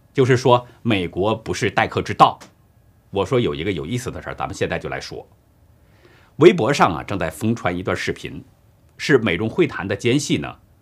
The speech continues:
王毅还有杨洁篪两个人走向会场的时候，王毅突然问杨洁篪：“午饭吃了？”杨洁篪回答说呢：“嗯，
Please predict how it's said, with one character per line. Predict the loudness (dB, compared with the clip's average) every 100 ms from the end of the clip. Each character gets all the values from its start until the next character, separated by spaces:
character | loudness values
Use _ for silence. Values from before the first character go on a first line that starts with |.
| _ _
王 | 0 0 2
毅 | 0 -2 -6 _ _
还 | 0 0
有 | 0 -4 -8 -6
杨 | -4 0
洁 | 0
篪 | 0 -4 -4
两 | -2 -4
个 |
人 | -6 -6
走 | -6 -6
向 | -4 -6
会 | -4 -6
场 | -4 -10
的 | -10
时 | -10
候， | -8 -10 -14 -4
王 | 0 0
毅 | 0
突 | 0
然 | 0 0
问 | 0 -4 -4
杨 | -6
洁 | -4 -6
篪 | -8 -12 -12 _ _ _ _
：“午 | -4
饭 | -2 -2
吃 | 0
了？” | 0 -2 _ _ _ _ _ _ _ _ _ _ _ _ _ _ _ _
杨 | 2
洁 | 4 4
篪 | 4
回 | 4
答 | 2 2
说 | -2
呢 | -4 -4
：“嗯， | -4